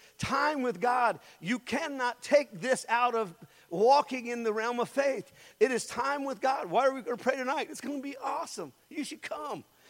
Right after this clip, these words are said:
Even if you just wanted to see, you're gonna be, <laughs> it's awesome. Why? Because there's something that happens when, when there's an incubation with the Holy Spirit happening. God is just changing and doing and connecting things. It's powerful.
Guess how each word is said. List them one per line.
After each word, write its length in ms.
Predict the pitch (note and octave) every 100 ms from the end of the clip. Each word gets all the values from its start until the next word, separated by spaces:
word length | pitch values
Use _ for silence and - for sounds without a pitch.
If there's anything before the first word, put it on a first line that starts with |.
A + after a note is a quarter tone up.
| -
Even 180 | C4+ D4+
if 100 | G#3
you 80 | A#3
just 160 | B3+
wanted 220 | G#3 C4+
to 60 | A3+
see, 300 | - D4 C4
you're 140 | G#3
gonna 140 | C4+ A3+
be, 180 | G3 G#3 F3 -
<laughs> 260 | - C#4+ -
it's 240 | A4+ - _
awesome. 500 | - - - - - - _ _ _ _ _ _ _
Why? 320 | B3+ D#4+ B3+
Because 500 | E3+ - A#3 A3 - - _
there's 180 | D3 G#3+
something 640 | - - C#4 C#4 - A3 G#3
that 60 |
happens 640 | C3+ - D4+ C#4+ G#3 G3+ E3+
when, 240 | G3 F#3 - -
when 160 | D3 G#3
there's 200 | G#3+ F#3
an 100 | F#3+
incubation 720 | A3+ C4 B3 G3 A3+ A#3 A#3 G#3+
with 140 | G#3
the 80 | G#3
Holy 320 | F3 A#3 A#3
Spirit 400 | - - B3+ A#3+
happening. 420 | F#3+ F#3+ E3+ D3 A#2 - -
God 420 | D3 A3+ B3 A#3+
is 160 | G#3+ E3+
just 420 | - A3 - - - -
changing 680 | - - - C#4+ C4 G3+ F#3+
and 160 | E3+
doing 460 | D3+ C#4 C#4+ A#3+ F#3
and 120 | E3 - - - -
connecting 640 | G#3 G#3+ D4 C#4+ A3+ G3+
things. 400 | D#3+ E3+ B2+ G#2+
It's 100 | B2
powerful. 580 | - A3 - F3 - G2+